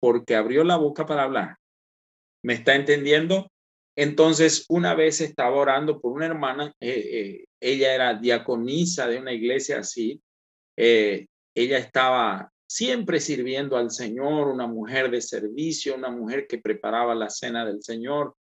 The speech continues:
muy diligente en las cosas de Dios, pero ella no oraba en lengua y siempre estaba buscando que el Señor la, la llene de su espíritu,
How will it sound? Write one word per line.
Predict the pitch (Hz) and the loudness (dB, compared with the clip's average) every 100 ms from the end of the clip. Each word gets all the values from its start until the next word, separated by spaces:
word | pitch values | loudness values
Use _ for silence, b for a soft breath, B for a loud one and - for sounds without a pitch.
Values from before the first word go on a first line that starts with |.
| _ _ | _ _
muy | 139 135 | -4 0
diligente | 175 160 127 151 175 175 | 4 4 2 2 0 0
en | 123 | -2
las | 120 - | -2 -6
cosas | - - 123 | -8 -6 -4
de | 113 104 | 0 0
Dios, | 92 - _ _ _ _ | -2 -8 _ _ _ _
pero | 180 208 | 6 8
ella | 196 185 | 8 4
no | 190 202 175 | 2 0 2
oraba | 160 156 143 | 2 2 0
en | 117 | -2
lengua | 107 95 - - _ | -4 -4 -10 -20 _
y | 165 | -4
siempre | 156 - 190 196 196 180 | -2 0 0 0 0 -2
estaba | 160 - 156 151 156 156 _ _ _ | -2 -2 -4 -2 -2 -4 _ _ _
buscando | 147 147 - _ _ - 165 175 175 170 - | 2 2 0 _ _ 4 4 4 2 0 -2
que | 139 | -4
el | |
Señor | 131 127 123 120 127 | -4 -8 -6 -4 -2
la, | 117 117 123 131 - _ _ _ | 2 2 2 -2 -8 _ _ _
la | 131 151 | 4 6
llene | 170 196 220 214 180 | 6 6 6 4 2
de | 156 | 2
su | - | 0
espíritu, | 143 - - 127 110 | -6 -6 -4 -2 -2